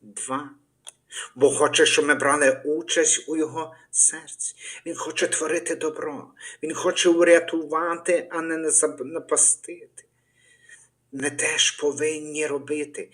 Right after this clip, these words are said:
і беручи участь в його серці, даючи місію, Господь дає нам силу і владу, щоб виконати її. По-третє, надія учнівства. Поставив Симона,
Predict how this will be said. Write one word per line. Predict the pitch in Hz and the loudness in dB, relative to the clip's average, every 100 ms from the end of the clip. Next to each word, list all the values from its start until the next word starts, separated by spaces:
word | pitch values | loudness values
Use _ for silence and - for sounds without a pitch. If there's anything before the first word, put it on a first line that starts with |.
| - - | -18 -6
і | 156 | 0
беручи | 151 160 170 - 165 | 2 2 0 0 -2
участь | - 110 - 151 | -4 -8 -4 -2
в | |
його | 151 143 | 0 4
серці, | - 139 123 123 - - | 4 2 -6 -4 -4 2
даючи | - 147 185 - 170 | 2 4 2 0 -2
місію, | 170 185 - 175 | -2 2 4 4
Господь | 165 - - 180 156 | 4 4 4 2 6
дає | 170 175 | 6 4
нам | 175 160 | 2 6
силу | - 165 170 175 | 6 6 0 0
і | 165 | 0
владу, | 156 175 170 170 - - | -4 -8 -10 -10 -10 -16
щоб | - - 127 127 | -12 -10 -10 -4
виконати | 185 196 196 - 127 - | -2 -2 -4 -16 -16 -20
її. | - - _ _ _ _ - - - _ | -20 -20 _ _ _ _ -20 -20 -20 _
По-третє, | 123 120 120 127 120 - - _ _ _ | -6 -6 -6 -8 -8 -12 -14 _ _ _
надія | 127 131 123 135 127 110 | -8 -8 -6 -8 -6 -6
учнівства. | 107 - - - 101 - - - - _ - - - | -8 -10 -8 -8 -8 -12 -10 -10 -12 _ -20 -20 -6
Поставив | - 131 - 127 120 117 | 2 4 4 2 2 2
Симона, | - - 123 131 127 127 123 123 | 4 4 4 0 -4 -8 -10 -12